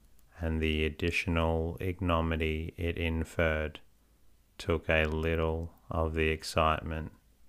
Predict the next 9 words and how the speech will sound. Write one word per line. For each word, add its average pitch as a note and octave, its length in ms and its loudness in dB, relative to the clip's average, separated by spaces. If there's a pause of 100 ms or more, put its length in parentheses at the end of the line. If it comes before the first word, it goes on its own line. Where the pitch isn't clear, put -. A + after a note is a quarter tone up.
out D2 220 0
of D2 120 -2
me. D2 420 -2 (1500)
"Don't F2 440 2
take - 360 -6
them E2+ 220 6
off," D2+ 500 0 (140)
I D#2 160 4
cried. D2 600 0